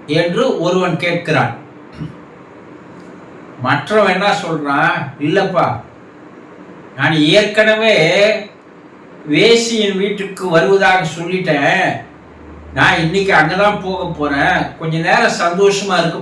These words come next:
போறேன், அதனால நான் அங்க போறேன்" என்று சொல்கிறான். கோயிலுக்கு சென்றவன் கோயிலுடைய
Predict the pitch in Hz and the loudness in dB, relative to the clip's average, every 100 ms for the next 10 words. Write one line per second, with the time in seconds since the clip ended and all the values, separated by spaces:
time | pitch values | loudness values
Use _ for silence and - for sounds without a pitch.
0 | 156 151 139 156 - - - - - - | -4 -4 0 0 0 -2 -6 -16 -20 -20
1 | - - - - 156 170 196 220 202 160 | -20 -20 -12 0 0 2 4 4 4 2
2 | - 165 175 190 185 185 175 165 117 - | -2 -2 0 -2 -2 0 2 2 0 -6
3 | - - - - - - 131 135 - 123 | -16 -20 -20 -20 -18 -6 -4 -4 -6 -10
4 | 123 107 101 - - - - - - - | -10 -8 -10 -12 -20 -20 -20 -20 -20 -20
5 | - - - - - - - - - - | -20 -20 -20 -20 -20 -20 -20 -20 -20 -20
6 | - - - 220 285 294 269 254 233 233 | -20 -12 2 6 6 6 4 2 0 0
7 | 220 214 202 175 160 151 - - - - | 4 2 2 0 0 -2 -8 -14 -20 -20
8 | - - - - - - - - - - | -20 -20 -20 -20 -20 -20 -20 -20 -20 -20
9 | - - - - 220 302 294 262 240 202 | -20 -20 -8 2 4 6 4 2 2 2
10 | 170 | 2